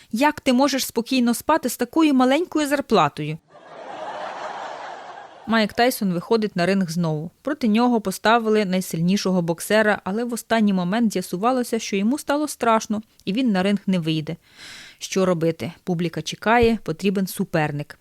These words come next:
Дивляться, біля ринку стоїть місцевий м'ясник. Кажуть йому: "Відстоїш один раунд, отримаєш п'ятсот тисяч баксів".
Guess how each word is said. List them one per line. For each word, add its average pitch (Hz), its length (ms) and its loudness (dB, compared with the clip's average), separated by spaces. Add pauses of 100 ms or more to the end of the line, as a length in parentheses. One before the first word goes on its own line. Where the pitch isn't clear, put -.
(160)
Дивляться, 320 460 0
біля 202 260 2
ринку 247 320 0
стоїть 262 280 -4
місцевий 254 420 0
м'ясник. 294 580 0 (240)
Кажуть 185 340 0
йому: 165 220 -2 (340)
"Відстоїш 202 460 0
один 196 260 2
раунд, 220 460 4
отримаєш 196 440 -2
п'ятсот 170 360 -4
тисяч 170 300 -6
баксів". 160 420 -4